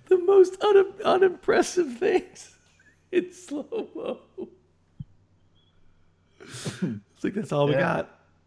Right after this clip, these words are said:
Speaker 1: Nope.
Speaker 2: Yeah,
Speaker 1: Nobody
Speaker 2: it was less impressive than a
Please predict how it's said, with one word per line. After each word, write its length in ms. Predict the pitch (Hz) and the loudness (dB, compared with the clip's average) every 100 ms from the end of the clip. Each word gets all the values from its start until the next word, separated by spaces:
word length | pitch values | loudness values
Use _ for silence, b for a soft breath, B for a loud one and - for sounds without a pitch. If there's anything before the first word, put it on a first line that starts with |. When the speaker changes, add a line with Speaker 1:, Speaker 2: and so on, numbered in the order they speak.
| - | -4
Speaker 1:
Nope. 300 | 131 156 - | -2 -2 -4
Speaker 2:
Yeah, 80 | 135 | 4
Speaker 1:
Nobody 480 | 143 156 165 160 156 | 4 6 2 2 2
Speaker 2:
it 40 | |
was 160 | 156 151 | 2 4
less 320 | 160 185 202 | 4 4 0
impressive 680 | - 160 - 139 135 143 120 | 0 0 4 2 2 0 0
than 240 | 123 123 120 | 2 2 2
a 340 | 123 120 117 | 2 2 2